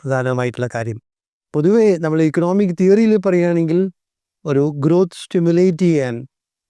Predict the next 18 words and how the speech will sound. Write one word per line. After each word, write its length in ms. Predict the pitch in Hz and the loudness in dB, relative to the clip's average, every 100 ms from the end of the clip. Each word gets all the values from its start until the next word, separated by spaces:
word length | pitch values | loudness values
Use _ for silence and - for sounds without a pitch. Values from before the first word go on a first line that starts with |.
| - | -12
ആ, 60 | 143 143 | -8 -4
രണ്ട് 540 | 139 151 170 175 170 - _ _ _ _ - | -4 0 2 2 0 -2 _ _ _ _ -4
പോളിസി 520 | 147 160 - 170 160 | 0 0 -2 0 2
റെസ്പോൺസസ് 640 | 143 - 143 139 151 135 | 0 -2 -4 -4 -4 -4
ആണ് 180 | 131 120 | -4 -4
പറയുക. 300 | 110 120 156 _ _ - - - | -4 -6 -8 _ _ -20 -12 -2
ഒന്ന് 320 | 156 208 208 - | 0 0 -2 -4
മോണിറ്ററി 800 | 156 151 180 170 190 196 190 175 _ _ _ _ _ _ _ - | -2 0 0 -2 0 2 2 0 _ _ _ _ _ _ _ -18
സ്റ്റിമുലസ്, 500 | - 170 151 120 - - _ _ - | -4 0 0 -2 -8 -20 _ _ -4
അത് 300 | 139 151 170 151 _ _ - | 0 4 2 0 _ _ -8
സെൻട്രൽ 500 | 170 160 170 202 196 | -2 0 2 4 4
ബാങ്ക് 420 | 160 160 165 202 - - | 2 0 -2 -6 -8 -8
പലിശ 260 | 139 139 165 | -4 -2 0
നിരക്ക് 380 | 160 147 - 165 | 0 0 0 -6
കുറച്ചിട്ട് 560 | - 139 127 151 131 214 _ _ _ _ - | -4 -4 -2 -4 -4 -6 _ _ _ _ -6
കൊടുക്കേണ്ട 380 | 156 170 156 156 | -2 0 0 0
സ്റ്റിമുലസ് 540 | - 143 139 131 - | -2 0 2 0 -2
ആണ്. 200 | 117 185 | -8 -8